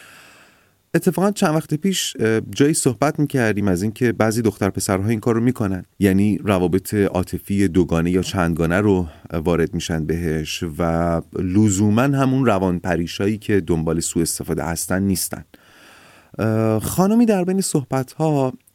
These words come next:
این کار رو از سوی دخترها اینطور توجیه می‌کرد که، گوش کنید، دخترها مجبورن این کار رو بکنن چون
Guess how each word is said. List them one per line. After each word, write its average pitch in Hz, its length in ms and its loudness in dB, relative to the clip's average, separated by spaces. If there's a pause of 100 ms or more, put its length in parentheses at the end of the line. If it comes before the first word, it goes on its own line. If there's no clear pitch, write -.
این 202 320 4
کار 175 360 0
رو 170 220 0
از 117 140 0
سوی 131 480 -2
دخترها 110 1160 -2 (120)
اینطور 120 500 0
توجیه 90 480 -2
می‌کرد 80 500 -8
که، 113 360 0 (180)
گوش - 200 -6
کنید، 110 340 -2 (1400)
دخترها 165 420 2
مجبورن 135 760 2
این 90 160 2
کار 85 180 -2
رو 87 80 2
بکنن 85 500 -2 (180)
چون 151 340 0